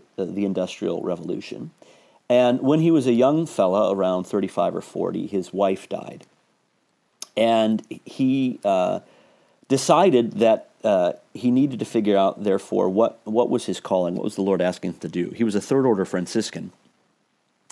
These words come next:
And he decided that what he was being called to do was essentially to a-, a-, attempt to address what, you know, in, in the day sense have been, has been referred to as the social question, right? The, the, the radical change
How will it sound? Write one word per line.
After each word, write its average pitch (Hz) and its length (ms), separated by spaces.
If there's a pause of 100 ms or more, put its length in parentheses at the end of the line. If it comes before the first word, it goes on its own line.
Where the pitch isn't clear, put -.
And 110 320 (540)
he 165 120
decided 170 580
that 113 260
what 135 140
he 175 80
was 160 100
being 123 240
called 127 320
to 110 60
do 107 480
was 113 200
essentially 160 580
to 135 360
a-, - 60 (200)
a-, 113 180
attempt 147 520
to 123 160
address 101 460
what, 107 240 (720)
you 120 100
know, 98 260 (100)
in, 113 320
in 135 140
the 131 80
day 135 220
sense 123 300
have 107 80
been, 98 180
has 113 200
been 101 140
referred 95 320
to 101 60
as 92 120
the - 80
social 95 320
question, - 400
right? 92 280
The, 92 240
the, - 100
the 95 140
radical 98 560 (280)
change 101 500